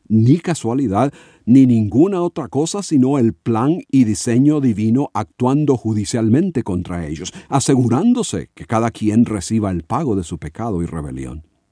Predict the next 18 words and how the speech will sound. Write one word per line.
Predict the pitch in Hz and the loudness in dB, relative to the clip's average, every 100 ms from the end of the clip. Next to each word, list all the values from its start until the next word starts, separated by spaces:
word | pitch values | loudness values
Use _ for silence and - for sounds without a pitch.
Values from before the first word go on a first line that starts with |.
| _ _ _ _ _ _ _ _ _ _ _ | _ _ _ _ _ _ _ _ _ _ _
Como | 104 85 | -2 -2
para | 80 82 82 | -2 -6 -4
que | 85 | -2
no | 104 | 2
hubiese | 139 131 98 82 80 | 4 2 -2 -4 -8
ninguna | 80 92 90 135 147 | -6 -4 2 2 2
duda | 101 95 107 | -2 -4 -4
de | 95 67 | -6 -8
esto, | - - - _ _ - | -12 -14 -16 _ _ -8
Amós | 101 101 123 147 - - | 0 2 2 0 -10 -10
pregunta | - 90 107 110 117 98 | -6 -2 0 -2 -2 -6
retóricamente, | 82 92 95 95 85 71 73 - _ _ _ _ _ _ _ _ - | -6 -6 -6 -4 -4 -4 -12 -16 _ _ _ _ _ _ _ _ 0
"¿No | 139 214 | 2 2
será | - 120 90 120 | 0 0 0 0
el | 107 85 | 0 0
día | 104 120 120 | 0 0 0
de | 85 | -6
Jehová | 78 76 73 113 151 | -6 -10 -6 -6 -6